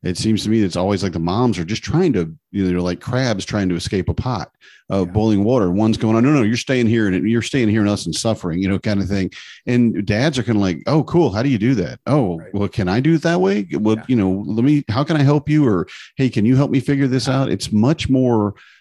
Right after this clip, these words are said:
Speaker 1: uh, give and take and acceptance of, Okay, you gave your kid brandy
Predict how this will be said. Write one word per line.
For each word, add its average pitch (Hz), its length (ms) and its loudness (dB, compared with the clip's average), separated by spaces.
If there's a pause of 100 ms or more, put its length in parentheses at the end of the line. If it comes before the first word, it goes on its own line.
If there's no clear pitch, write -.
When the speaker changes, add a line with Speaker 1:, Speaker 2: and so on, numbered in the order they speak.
(120)
Speaker 1:
uh, 87 200 -2
give 113 340 0
and 110 180 2
take 127 400 0
and 95 140 2
acceptance 104 640 -2
of, 82 380 -2 (120)
Okay, 90 460 -2 (420)
you 98 180 0
gave 123 240 2
your 101 160 0
kid 95 540 -2
brandy 87 680 -2